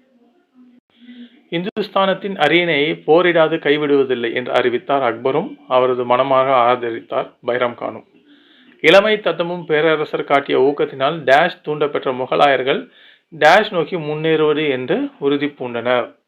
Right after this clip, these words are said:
இதனா டெல்லியை நோக்கி முன்னேறுவது என்று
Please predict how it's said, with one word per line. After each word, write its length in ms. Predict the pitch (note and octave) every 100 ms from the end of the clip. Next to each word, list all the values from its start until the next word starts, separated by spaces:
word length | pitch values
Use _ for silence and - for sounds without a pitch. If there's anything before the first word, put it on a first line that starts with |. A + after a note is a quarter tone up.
| _ _ _ _ _ _ _ -
இதனா 220 | B2+ E3
டெல்லியை 440 | C#3 C3 D3 D3+
நோக்கி 320 | C3+ B2 - A#3+ D#4
முன்னேறுவது 460 | C#3 C3 C3 B2+ B2
என்று 280 | A#2 A#2